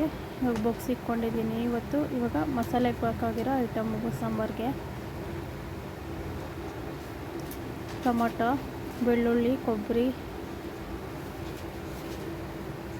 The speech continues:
ಸ್ವಲ್ಪ ಹುಣಸೆ ಹಣ್ಣು ನೆನೆಕ್ಕೊಂಡಿರೋಂಥದ್ದು,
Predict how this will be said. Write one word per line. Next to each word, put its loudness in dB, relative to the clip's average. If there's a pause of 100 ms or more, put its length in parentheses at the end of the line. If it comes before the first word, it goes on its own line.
(320)
ಸ್ವಲ್ಪ 2 (100)
ಹುಣಸೆ 4
ಹಣ್ಣು 6
ನೆನೆಕ್ಕೊಂಡಿರೋಂಥದ್ದು, 2